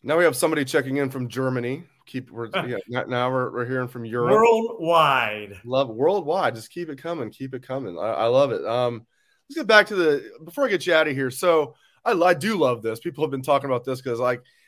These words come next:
Speaker 1: I do have a thing. I think, like, coordinators should be in, in the booth. And, like, Knowles used, usually, like, had, had been calling defenses, like, from the field during his career. He had a little bit of experience doing it from the booth. I love that he's up there in the booth. Um,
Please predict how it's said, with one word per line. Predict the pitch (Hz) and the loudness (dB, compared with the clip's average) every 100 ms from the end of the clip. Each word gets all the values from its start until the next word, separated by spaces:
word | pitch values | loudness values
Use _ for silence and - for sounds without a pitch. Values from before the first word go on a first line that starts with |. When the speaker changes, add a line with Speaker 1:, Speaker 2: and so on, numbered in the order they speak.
| _ | _
Speaker 1:
I | 151 | -4
do | 247 | -2
have | |
a | 202 | -2
thing. | - 190 | 0 2
I | 165 | 2
think, | 247 240 | 0 -2
like, | 220 143 | -4 -2
coordinators | 170 185 165 160 147 135 | 0 0 2 0 -2 -6
should | 151 135 | -10 -6
be | 143 139 135 131 _ _ _ _ _ - | -4 -2 -4 -8 _ _ _ _ _ -8
in, | 175 - | -8 -4
in | 196 | -4
the | 180 | -2
booth. | 202 269 180 - | -2 -2 -4 -8
And, | 156 175 | -6 -4
like, | 170 | -4
Knowles | 156 185 247 147 | 0 2 2 -2
used, | 160 233 - - - _ _ _ - | -8 -8 -10 -12 -16 _ _ _ -16
usually, | 170 277 302 294 233 | -8 -6 -6 -6 -2
like, | 180 165 | 0 0
had, | 165 147 | 0 -4
had | 156 147 | -6 -4
been | 147 | -6
calling | 139 156 147 | 0 2 2
defenses, | 127 151 165 147 143 | -2 -6 -4 -4 -4
like, | 135 127 | -4 -4
from | 151 | -4
the | 143 | -6
field | 120 135 202 143 | -6 -4 -2 -2
during | 117 113 | -4 -4
his | 113 - | -8 -10
career. | 117 113 120 135 131 _ _ _ | -10 -6 -4 -4 -6 _ _ _
He | - | -8
had | 147 | -4
a | |
little | 139 160 | 0 0
bit | 170 | 0
of | 156 | -4
experience | 131 143 135 | -4 -4 -4
doing | 135 131 | -4 -6
it | |
from | 139 | -6
the | 123 | -6
booth. | 117 156 | -4 -2
I | 165 | 0
love | 147 240 | 2 2
that | 269 | 0
he's | 151 | -2
up | 131 127 | 0 0
there | 123 117 | 0 -2
in | |
the | 110 | -2
booth. | 95 107 101 - - | -8 -8 -10 -12 -6
Um, | 117 120 117 110 | -2 0 0 -2